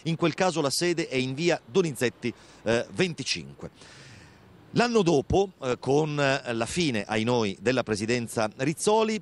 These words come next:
la sede rossonera si sposta in via Serbelloni cinque. La via Serbelloni oggi è comunemente ricordata per essere la via,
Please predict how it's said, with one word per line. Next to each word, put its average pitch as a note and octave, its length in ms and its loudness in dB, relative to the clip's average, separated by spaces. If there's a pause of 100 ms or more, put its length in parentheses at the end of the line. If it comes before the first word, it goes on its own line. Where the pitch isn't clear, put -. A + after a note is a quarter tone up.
la D3 120 -4
sede A3 320 0
rossonera F3+ 500 0
si E3+ 140 -6
sposta F3+ 420 0
in D#3 240 0
via G3+ 220 2
Serbelloni D3+ 800 0
cinque. G#2 500 0 (420)
La - 60 -12
via B2 120 2
Serbelloni A#2+ 600 2
oggi G#2+ 400 0
è G#2 220 2 (160)
comunemente G#2+ 800 0
ricordata G2 580 -2
per F#2+ 140 -4
essere G2 400 -2 (400)
la G2 140 0
via, A2 340 2